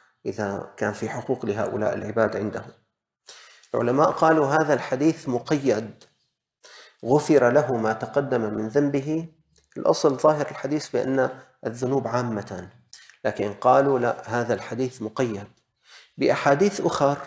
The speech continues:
يقول فيها النبي صلى الله عليه وسلم:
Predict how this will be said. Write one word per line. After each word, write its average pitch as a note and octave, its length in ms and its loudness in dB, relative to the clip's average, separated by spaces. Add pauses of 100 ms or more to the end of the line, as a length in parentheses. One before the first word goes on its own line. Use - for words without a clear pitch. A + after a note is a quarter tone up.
(1160)
يقول E3+ 400 8
فيها E3 240 2
النبي C3+ 360 4
صلى B2 240 0
الله A#2+ 300 4
عليه A2 240 0
وسلم: A#2 640 -4